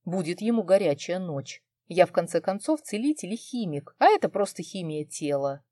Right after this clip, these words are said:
Оставив мужчину лежать, я отправилась в небольшую лабораторию, примыкавшую к моей спальне. Она осталась со старых времён, когда я была ещё замужней дамой, и в последние годы использовалась редко.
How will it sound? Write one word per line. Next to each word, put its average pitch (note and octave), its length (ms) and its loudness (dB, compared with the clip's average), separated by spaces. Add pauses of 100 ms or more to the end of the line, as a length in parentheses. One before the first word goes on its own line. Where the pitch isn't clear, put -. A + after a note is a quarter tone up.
(180)
Оставив D3 440 2
мужчину D#3 460 -8
лежать, G3+ 500 -2
я F#3 160 8
отправилась D#4 520 4
в - 40 -6
небольшую F3+ 540 2
лабораторию, F3+ 640 -2
примыкавшую G3 680 -4
к - 60 -14
моей E3+ 300 -6
спальне. C#3 760 -6 (180)
Она F#3 240 4
осталась G3+ 380 2
со G3+ 120 0
старых - 400 -2
времён, B3+ 460 -2
когда F#3 240 6
я F#3+ 100 10
была A3 200 4
ещё G#3+ 200 0
замужней G#3+ 500 0
дамой, C#3+ 600 -2
и D#3+ 60 -6
в - 80 -12
последние F#3+ 560 2
годы F#3+ 340 2
использовалась B3 720 0
редко. D3+ 600 -4